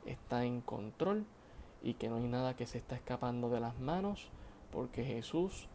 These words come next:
la ha sentenciado, la va a dejar sola y la va a destruir completamente. Dios va a hacer justicia. Entonces nuestra confianza debe estar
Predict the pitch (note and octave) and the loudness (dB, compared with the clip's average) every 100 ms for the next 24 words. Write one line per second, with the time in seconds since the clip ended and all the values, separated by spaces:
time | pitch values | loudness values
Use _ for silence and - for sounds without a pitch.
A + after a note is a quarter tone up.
0 | - - - G#2 G#2 A#2+ C3 C#3+ C3 B2 | -16 -10 0 4 4 2 2 2 2 0
1 | A#2+ A2 - A2+ G2 D2 - - - - | -2 -2 0 2 2 0 -6 -10 -12 -12
2 | - - B2 G2 G#2 C3 C3 B2 A#2+ A#2 | -10 -2 2 4 4 4 4 2 2 0
3 | A#2 - E3+ F#3+ G3 - B2+ A#2 G#2+ G#2 | 0 2 2 2 -2 -2 2 2 2 4
4 | B2 D3+ - B2 A#2 A#2 A#2 G#2+ B2+ E3 | 2 2 0 -2 -2 -2 0 4 4 2
5 | - A#2 A2 A2+ G#2+ G#2+ G2+ F#2 - A#2 | -2 -4 0 0 2 0 0 -2 -6 -8
6 | - - - - - A2+ B2 C3 E3+ - | -8 -12 -12 -14 -10 4 6 6 4 -2
7 | - - - - - A#2 C3+ - A#2+ - | -10 -12 -12 -4 2 4 2 0 -2 0
8 | A2+ B2+ A#2+ - F#2+ - - - - - | 0 0 -4 -2 -2 -2 -6 -8 -10 -12
9 | - - C#3 D3 C3+ B2 - B2 A#2 - | -14 -6 -4 0 -2 0 -2 0 0 2
10 | C#3+ D#3+ - B2 - - - - - A#2+ | 4 4 0 -4 -4 -12 -12 -14 -2 2
11 | A#2 A#2 - B2 | 4 2 4 4